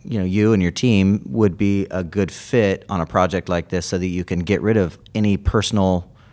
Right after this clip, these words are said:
relationship that you might have and say, "Yeah, you might know that drywall guy, but I know that drywall guy didn't show up for the last three jobs, and w-, we're not gonna, uh, incorporate that." So it might be a, a nice little third party for you in particular. How much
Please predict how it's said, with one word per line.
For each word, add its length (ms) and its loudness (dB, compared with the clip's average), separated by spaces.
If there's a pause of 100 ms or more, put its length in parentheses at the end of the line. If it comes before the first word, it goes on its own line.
(160)
relationship 680 0
that 60 -2
you 60 2
might 160 2
have 160 0
and 80 -4
say, 120 -2
"Yeah, 160 2
you 240 -2
might 220 2
know 120 0
that 160 0
drywall 360 0
guy, 280 0 (440)
but 160 0
I 120 2
know 120 2
that 140 0
drywall 320 2
guy 140 -2
didn't 180 -4
show 140 0
up 60 -4
for 60 -4
the 60 -4
last 180 -2
three 120 -4
jobs, 420 -2 (100)
and 480 2
w-, 160 -8
we're 120 2
not 160 2
gonna, 240 -2 (320)
uh, 240 -10
incorporate 560 -2
that." 240 -4
So 140 2
it 200 -6
might 220 2
be 180 4
a, 120 0 (120)
a 80 -2
nice 440 2
little 180 0
third 280 -2
party 400 0 (400)
for 100 -2
you 200 2 (320)
in 140 -4
particular. 440 0
How 100 4
much 280 -2